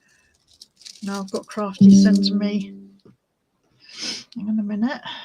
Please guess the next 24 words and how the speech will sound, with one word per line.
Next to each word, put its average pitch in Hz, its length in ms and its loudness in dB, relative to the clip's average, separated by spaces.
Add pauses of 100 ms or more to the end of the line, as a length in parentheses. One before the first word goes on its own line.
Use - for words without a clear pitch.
(580)
Kitty, 370 240 -4
what 381 180 -4
are 311 60 -8
you 285 140 -4
doing 220 300 0
up 220 180 -4
there, 220 140 -4
you 214 160 -4
little 226 200 -8
bugger? 214 500 -4 (1040)
I 202 40 -20
swear 302 400 -8
to - 120 -10
God, 202 320 -10
these 196 320 -14 (520)
cats, - 420 -16 (100)
animals. 277 580 -14 (560)
<gasps> 392 840 -4 (2250)
Oh 233 220 0
my 220 300 2
God, 214 460 -4
that 220 160 -6
is 214 180 -6
cute. 240 960 -4